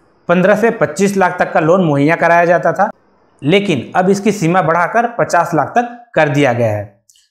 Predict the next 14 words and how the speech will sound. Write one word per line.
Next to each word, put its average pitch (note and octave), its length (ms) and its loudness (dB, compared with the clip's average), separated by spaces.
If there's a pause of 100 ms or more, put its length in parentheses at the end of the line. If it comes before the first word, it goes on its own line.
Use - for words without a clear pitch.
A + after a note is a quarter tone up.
साथ G#3+ 320 0
ही G#3+ 60 2
इसमें G3+ 520 -2
सबसे G3 400 -2
अच्छा G3 380 -2
चीज़ G3+ 260 -2
क्या F3 160 2
है, F#3+ 440 -4
मैं D#3+ 120 0
ये D3+ 200 2
भी F3+ 80 2
बताता F#3 300 0
हूँ G3 80 2
आपको। A#3 560 -4